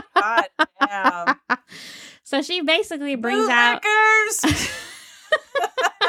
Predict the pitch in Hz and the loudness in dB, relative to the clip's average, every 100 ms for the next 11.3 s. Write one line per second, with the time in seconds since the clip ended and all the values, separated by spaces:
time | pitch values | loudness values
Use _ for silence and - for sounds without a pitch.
0 | - 415 381 - 359 - - 330 - - | -2 -2 -4 -2 -6 -6 -10 -8 -8 -8
1 | - 240 247 226 226 247 254 277 226 202 | 0 2 4 4 4 2 2 0 2 0
2 | 208 208 196 185 180 180 - - - 254 | -2 -2 0 0 0 -2 -4 -10 -8 -2
3 | 240 233 208 196 - 175 233 320 - - | 4 4 4 2 2 2 2 2 -2 -6
4 | 160 160 165 196 214 180 165 170 190 - | -8 -8 -8 -4 -2 0 0 0 -2 -10
5 | - _ 156 190 240 240 196 190 196 190 | -20 _ -14 -10 -10 -10 -10 -10 -4 0
6 | 240 233 214 202 214 226 220 170 160 - | 2 2 0 0 -2 -2 -4 -4 -6 -4
7 | 240 277 226 254 294 294 247 240 226 208 | -2 0 2 2 2 2 2 2 2 2
8 | 208 196 185 170 190 - 170 165 170 151 | 0 -4 -4 -4 -4 -6 -12 -10 -10 -12
9 | - - 226 233 220 202 190 214 226 226 | -6 2 4 4 2 0 -2 -4 -2 -2
10 | - - 190 196 190 185 175 175 170 220 | -4 -4 -2 -2 -4 -4 -6 -8 -4 0
11 | 220 214 | 2 2